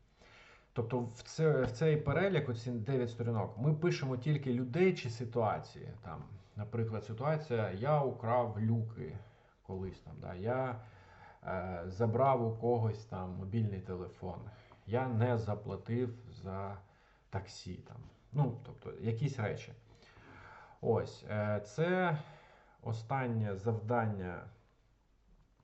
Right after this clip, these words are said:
по четвертому кроку. Може бути таке, дивіться, що на дев'ять сторінок, ось ви написали, у вас буде всього одна людина.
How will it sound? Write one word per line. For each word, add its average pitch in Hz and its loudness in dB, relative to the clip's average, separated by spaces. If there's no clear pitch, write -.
по 117 6
четвертому 117 0
кроку. 185 0
Може 156 4
бути 143 2
таке, 175 -2
дивіться, 113 0
що - -4
на 123 4
дев'ять 135 4
сторінок, 170 0
ось 110 -6
ви 107 0
написали, - -2
у 101 -6
вас 135 4
буде 147 -2
всього 117 0
одна 120 0
людина. 90 -4